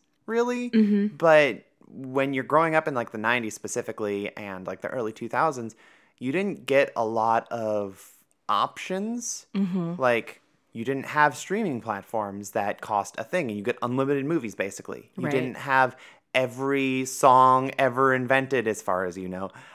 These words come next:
Speaker 1: on, like, Spotify, so you could just access any music anyone, anytime you wanted. You
Speaker 2: Mm-hmm.
Speaker 1: couldn't go to YouTube and look for a specific scene of a specific movie just because it's like, "I really wanna watch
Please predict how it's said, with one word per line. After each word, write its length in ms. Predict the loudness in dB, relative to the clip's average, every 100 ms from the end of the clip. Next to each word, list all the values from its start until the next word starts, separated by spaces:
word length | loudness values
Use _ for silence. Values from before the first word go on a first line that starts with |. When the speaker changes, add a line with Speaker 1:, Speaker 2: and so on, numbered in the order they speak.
| 0
Speaker 1:
on, 320 | 2 4 4
like, 160 | 2 -2
Spotify, 680 | 0 6 6 6 2 -2 -2
so 100 | -8
you 60 | -8
could 120 | -8
just 120 | -6 2
access 380 | 2 2 -4 -4
any 200 | -2 -2
music 360 | -2 -2 -4
anyone, 400 | -4 -6 -8 -10 -12 -10
anytime 400 | -10 -2 -2 -2
you 120 | -4
wanted. 440 | -6 -6 -8 -10 -6
You 100 | -4
Speaker 2:
Mm-hmm. 100 | 0
Speaker 1:
couldn't 200 | 0 4
go 120 | 4
to 80 | 2
YouTube 480 | -2 -4 -2 0 0
and 140 | -2
look 140 | -2 -2
for 140 | -2
a 40 | -2
specific 480 | -2 -4 -4 -6
scene 240 | -6 -4 -2
of 80 | -2
a 60 |
specific 540 | -4 -6 -4 -2 -2 -2
movie 260 | -2 -2
just 180 | -4 -6
because 200 | -6 -6
it's 120 | -4
like, 180 | -2 -2 -4 -8 2
"I 120 | 4
really 320 | 4 2 2
wanna 220 | 0 0
watch 420 | 2 2 2 -4